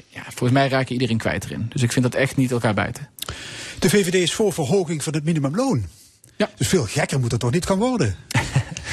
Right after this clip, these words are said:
Speaker 1: Nou, kijk, waar de V V D voor is, is dat, eh, werken blijft lonen in Nederland. En wat je inderdaad ziet, hè, wat ik op het begin ook zei, is dat die, die werkende middenklasse, ehm, die toch elke dag opgaat, naar het werk vertrekt, misschien een autootje inderdaad heeft, eigenlijk moeite heeft om rond te komen. En er hoeft maar één ding mis te gaan of twee dingen mis te gaan en die mensen zakken door het ijs. En ik vind dat wij als partij er ook voor moeten opkomen. Eh,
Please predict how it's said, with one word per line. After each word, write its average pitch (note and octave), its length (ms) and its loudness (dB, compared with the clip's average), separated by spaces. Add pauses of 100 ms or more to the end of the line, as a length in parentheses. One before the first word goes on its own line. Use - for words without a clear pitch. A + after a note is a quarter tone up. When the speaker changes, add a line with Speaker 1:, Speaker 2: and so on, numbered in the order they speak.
(340)
Speaker 1:
Nou, A#2 220 4
kijk, C3+ 140 2
waar C#3 100 2
de C#3+ 80 0
V D3+ 160 2
V C#3+ 200 0
D C3 40 -6
voor F3+ 280 2
is, E3+ 180 -4
is C#3+ 200 -4
dat, C3 340 -2
eh, B2 240 2
werken B2+ 360 2
blijft A2+ 220 0
lonen C#3+ 300 0
in D#3 60 0
Nederland. D3+ 380 0
En C3+ 60 2
wat C3 140 0
je C3 80 -2
inderdaad B2 260 2
ziet, D#3 300 -2
hè, C3+ 120 -2
wat C3 100 -2
ik B2 100 0
op B2+ 40 2
het A2+ 100 0
begin A#2+ 260 2
ook C3+ 200 0
zei, C3 280 2
is B2 140 0
dat A#2 220 -2
die, A#2 240 2 (640)
die B2 160 4
werkende C3 380 4
middenklasse, E3 840 0
ehm, A#2+ 760 2
die B2 120 2
toch C#3 140 -2
elke C3 220 0
dag B2+ 120 0
opgaat, D3 400 0
naar C3+ 120 2
het A#2+ 100 0
werk D3+ 240 2
vertrekt, C3+ 460 -2
misschien B2 220 0
een A2+ 60 2
autootje D#3 340 0
inderdaad C3+ 380 2
heeft, B2 320 0
eigenlijk C#3+ 380 0
moeite C3+ 280 0
heeft A#2+ 120 0
om A#2+ 100 2
rond E3 200 2
te F#3 60 0
komen. E3+ 380 0
En B2+ 80 0
er B2+ 60 4
hoeft C#3 140 2
maar C3+ 140 0
één D3+ 200 2
ding C#3+ 140 2
mis D3 200 0
te - 80 -6
gaan E3 160 -2
of D#3 80 0
twee D#3 180 4
dingen D3+ 180 2
mis D3 180 0
te D3 80 -2
gaan C#3 120 2
en B2+ 80 4
die C3 120 2
mensen B2 240 0
zakken A2+ 260 -2
door A2 100 -6
het F#2 80 -6
ijs. - 260 -6
En A#2+ 100 2
ik B2 80 2
vind D3 200 2
dat C3 120 2
wij B2+ 120 2
als A#2+ 100 0
partij B2 260 -2
er G#2+ 100 -2
ook D3+ 120 -4
voor - 100 -2
moeten D#3+ 180 0
opkomen. D#3+ 500 0
Eh, - 60 -20